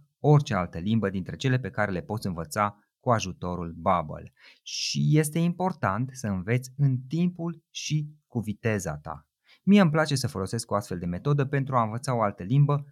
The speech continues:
cu ajutorul jocurilor, a cursurilor online și a podcasturilor și toate create de către experți.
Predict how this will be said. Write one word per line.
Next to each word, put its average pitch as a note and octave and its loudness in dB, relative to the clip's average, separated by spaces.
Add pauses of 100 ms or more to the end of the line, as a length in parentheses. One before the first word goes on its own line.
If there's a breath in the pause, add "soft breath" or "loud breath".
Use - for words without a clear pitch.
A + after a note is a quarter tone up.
(180)
cu D3+ 2
ajutorul C#3 4
jocurilor, F#2+ -2
a G#2+ 0
cursurilor F#2 -2
online C#3+ 4
și - 0
a D3+ 4
podcasturilor C#3+ -6
și E3+ -8
toate B2 0
create F2+ -4
de F2+ -10
către E2+ -10
experți. - -12